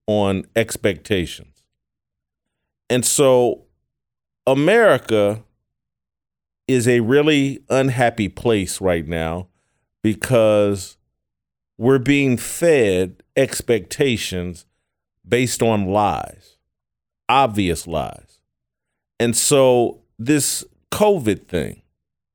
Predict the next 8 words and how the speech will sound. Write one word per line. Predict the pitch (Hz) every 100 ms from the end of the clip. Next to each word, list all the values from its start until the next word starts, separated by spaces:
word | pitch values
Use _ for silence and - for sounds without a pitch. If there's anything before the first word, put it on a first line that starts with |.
| _ _ _ _ _
and | 135 139
the | 143
lies | 143 165 175 165 127 95 78
that | - 110
we've | 104 120 90
been | 98 90
told, | - - 78 50 - _ _ _ _
"Oh, | 180 175 -